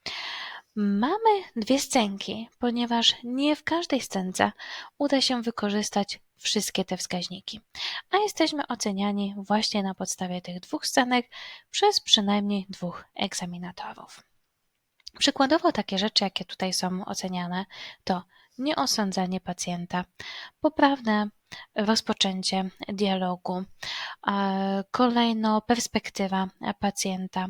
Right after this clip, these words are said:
jego obawy, oczekiwania, to czy używamy jakiejś struktury po pierwsze, później, potem,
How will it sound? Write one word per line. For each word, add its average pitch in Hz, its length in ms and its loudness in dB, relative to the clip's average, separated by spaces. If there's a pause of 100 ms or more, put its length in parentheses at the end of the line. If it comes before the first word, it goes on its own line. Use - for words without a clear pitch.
(540)
jego 262 400 2
obawy, 190 640 2 (440)
oczekiwania, 185 1000 -2 (380)
to 370 120 6
czy 247 440 4 (160)
używamy 240 580 6
jakiejś 208 300 2
struktury 196 540 -2
po 180 140 -6
pierwsze, 190 640 0 (100)
później, 185 580 -4
potem, 185 640 -6